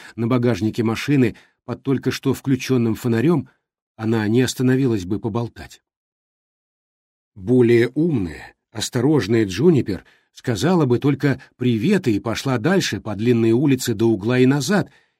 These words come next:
и вернулась бы домой, более или менее в том настроении, в котором ушла.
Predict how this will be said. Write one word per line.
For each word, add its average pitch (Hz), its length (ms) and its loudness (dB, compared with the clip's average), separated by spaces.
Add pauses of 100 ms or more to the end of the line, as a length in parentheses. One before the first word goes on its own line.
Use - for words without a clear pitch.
(120)
и 202 100 -4
вернулась 196 480 2
бы 180 140 4
домой, 143 520 6 (200)
более 156 420 4
или 131 160 6
менее 151 380 4
в 123 80 -2
том 147 220 2
настроении, 131 600 2
в - 80 -4
котором 135 400 -4
ушла. 87 460 -10